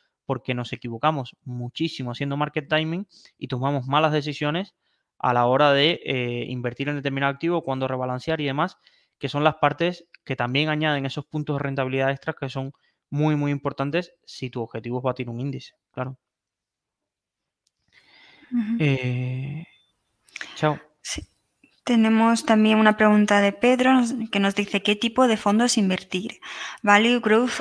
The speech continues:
Speaker 2: o blend?". Creo que es la, una pregunta que suele salir muchísimo. <laughs>
Speaker 1: Sí, pero, Pedro, es que aquí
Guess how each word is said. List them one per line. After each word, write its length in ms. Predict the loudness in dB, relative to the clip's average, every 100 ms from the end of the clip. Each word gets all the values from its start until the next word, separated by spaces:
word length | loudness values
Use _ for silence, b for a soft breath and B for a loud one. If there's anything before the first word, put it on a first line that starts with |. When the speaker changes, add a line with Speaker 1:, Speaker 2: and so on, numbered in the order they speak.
| 0
Speaker 2:
o 120 | 2 4 4 2
blend?". 420 | -4 -4 -4 -8 -12 -18 B B B
Creo 160 | -4 0
que 120 | 2
es 220 | 2 0
la, 140 | -2 -2
una 220 | 0 2 4
pregunta 720 | 4 4 4 4 4 4 2
que 100 | 0
suele 280 | -2 0 0
salir 220 | 0 -2
muchísimo. 600 | -2 -4 -4 -4 -4 -6
<laughs> 520 | -6 -8 -12 _ -20 _ _ B B B B
Speaker 1:
Sí, 200 | 0 2
pero, 580 | 4 6 6 6 4 2
Pedro, 340 | 4 4 4 2
es 60 |
que 120 | 0
aquí 680 | -2 0 0 0 0 -2 -4